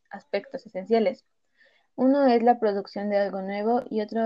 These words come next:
es que sea algo valo-, valioso para la sociedad. Eh, igual tenemos la definición de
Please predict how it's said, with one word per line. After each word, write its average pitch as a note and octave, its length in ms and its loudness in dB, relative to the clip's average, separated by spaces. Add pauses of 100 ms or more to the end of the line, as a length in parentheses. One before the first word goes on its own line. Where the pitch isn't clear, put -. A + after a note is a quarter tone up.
(800)
es G#3+ 280 -4
que G#3+ 340 -4
sea G#3 140 0
algo G3 200 -2
valo-, F3+ 320 0 (140)
valioso F#3+ 460 -2
para E3+ 180 -8
la F#3+ 140 -10
sociedad. G3+ 460 -4 (840)
Eh, G#3 280 -2
igual A3 280 0
tenemos G#3+ 480 -2
la F#3 340 -6 (920)
definición G3 800 -6
de F#3 600 -4